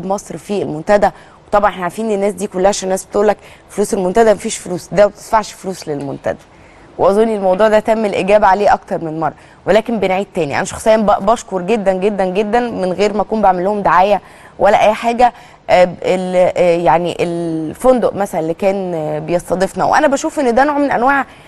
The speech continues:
الدعايه الجيده للاوتيل او الفندق نفسه. ليه؟ لانك بيشجعك انك تروح له تاني. ببقى عايزه اخد مثلًا اسرتي واروح في فتره من الفترات، آه، ال-، ال-، ال-،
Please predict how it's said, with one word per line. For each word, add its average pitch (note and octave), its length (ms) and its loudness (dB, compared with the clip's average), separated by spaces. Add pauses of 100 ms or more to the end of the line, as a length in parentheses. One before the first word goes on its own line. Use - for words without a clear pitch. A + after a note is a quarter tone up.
(180)
الدعايه G#3+ 600 4
الجيده A3+ 640 2
للاوتيل F3 600 -4 (120)
او G#3 160 4
الفندق G#3+ 480 -2
نفسه. - 320 -6 (340)
ليه؟ A3 260 2 (240)
لانك G#3 320 0
بيشجعك G#3+ 680 -4
انك E3 260 -6
تروح F#3 260 -6
له E3 80 -4
تاني. C#3 260 -4 (760)
ببقى F3+ 380 2
عايزه A3 320 4
اخد A3 520 -2
مثلًا A3+ 500 0 (300)
اسرتي A#3 480 -2
واروح G#3 600 2 (380)
في - 100 -12
فتره A3 340 0
من F3+ 120 -2
الفترات، E3 540 0 (400)
آه، F#3+ 400 4
ال-، F3 320 -2
ال-، F#3+ 320 -2
ال-، F#3 140 0